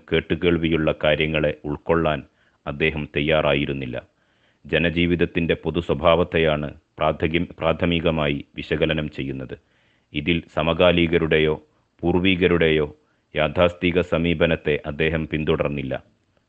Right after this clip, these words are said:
ചരിത്രത്തിലെ വസ്തുനിഷ്ഠമല്ലാത്ത വിശകലനത്തെയും പക്ഷപാതിത്വ സമീപനത്തെയും ശാസ്ത്രീയമായി മുഖദ്ദിമ വിമർശിക്കുന്നുണ്ട്. നാടോടികളായ അപരിഷ്കൃത സമൂഹത്തിൽ നിന്ന് തുടങ്ങി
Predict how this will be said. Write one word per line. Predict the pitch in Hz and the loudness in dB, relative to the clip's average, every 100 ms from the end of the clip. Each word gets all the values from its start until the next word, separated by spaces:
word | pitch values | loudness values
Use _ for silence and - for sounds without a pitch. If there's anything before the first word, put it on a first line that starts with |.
| - | -4
ചരിത്രത്തിലെ | 78 80 87 90 87 80 - | -2 0 -2 0 0 0 -2
വസ്തുനിഷ്ഠമല്ലാത്ത | 78 - 87 85 87 80 80 78 76 80 73 | -6 -2 -2 -2 -2 -2 0 0 0 -2 -4
വിശകലനത്തെയും | 73 78 82 85 80 76 76 71 64 _ _ _ _ - | -6 -4 0 0 0 -2 -4 -4 -6 _ _ _ _ -8
പക്ഷപാതിത്വ | 78 - 90 90 87 82 87 | -4 -2 2 2 2 0 -2
സമീപനത്തെയും | - 82 82 82 87 82 82 80 76 | -2 -2 0 2 0 0 0 -2 -2
ശാസ്ത്രീയമായി | - 80 - 90 87 82 80 76 73 | -4 -4 -2 0 0 2 0 -2 -4
മുഖദ്ദിമ | 78 - 78 76 76 73 | -10 -4 -2 -2 -2 -4
വിമർശിക്കുന്നുണ്ട്. | 78 76 73 76 - 71 67 62 - _ _ _ _ _ | -4 -4 -4 -8 -10 -10 -8 -10 -14 _ _ _ _ _
നാടോടികളായ | 85 82 92 90 90 90 85 82 - 78 | 0 4 4 4 4 4 4 2 0 -2
അപരിഷ്കൃത | 85 85 - 87 82 | -2 -2 -4 -4 -2
സമൂഹത്തിൽ | - 82 82 82 - 82 | -2 0 0 0 -2 -2
നിന്ന് | 80 78 | -2 -4
തുടങ്ങി | 73 71 73 71 | -2 -2 -4 -6